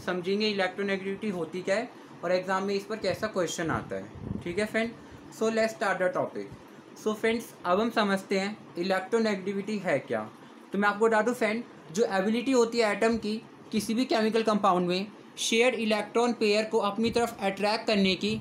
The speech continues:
उसी को हम electronegativity बोलते हैं। जो ability होती है atom की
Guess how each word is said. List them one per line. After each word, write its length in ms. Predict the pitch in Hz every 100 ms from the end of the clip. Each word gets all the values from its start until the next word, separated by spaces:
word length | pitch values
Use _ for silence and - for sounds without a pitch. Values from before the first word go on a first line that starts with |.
| - -
उसी 240 | 190 - 226
को 120 | 240
हम 140 | 214 196
electronegativity 880 | 196 190 220 220 196 180 196 196
बोलते 340 | 175 143 113 110
हैं। 180 | 95 95 - - - - - - - - - -
जो 120 | 160 196
ability 440 | 190 214 240 269
होती 320 | 254 240 233
है 180 | 220 214
atom 240 | 196 220 226
की 220 | 214